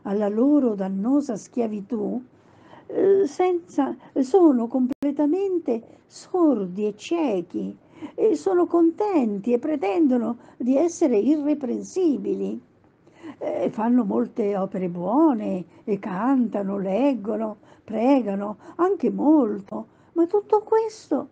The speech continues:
perché possono far meglio quel che a loro piace e che li lasci gioire di Dio e degli uomini. Oh, qui dice Tauler, sono così raccolti che arrivano persino a commuoversi,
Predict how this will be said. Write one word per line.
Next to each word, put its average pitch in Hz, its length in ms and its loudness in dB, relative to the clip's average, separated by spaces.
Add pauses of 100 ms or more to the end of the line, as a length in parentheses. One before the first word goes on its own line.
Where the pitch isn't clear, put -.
(200)
perché 370 300 -2
possono 269 500 -2
far 311 220 0
meglio 349 600 2 (260)
quel 381 220 2
che - 80 -2
a 339 60 4
loro 370 340 2
piace 214 720 -2 (200)
e 277 100 -4
che 320 120 2
li 370 120 2
lasci 285 400 0
gioire 220 520 0
di 196 160 -10
Dio 262 460 4 (260)
e 226 120 -6
degli 208 280 -2
uomini. 196 640 0 (1000)
Oh, 220 440 0 (260)
qui 247 160 -4
dice 214 300 -6
Tauler, 202 420 -6 (300)
sono 302 440 4
così 294 460 -2
raccolti 294 840 -2 (320)
che 359 100 0
arrivano 302 460 4
persino 330 600 -2
a 240 80 -4
commuoversi, 254 880 -2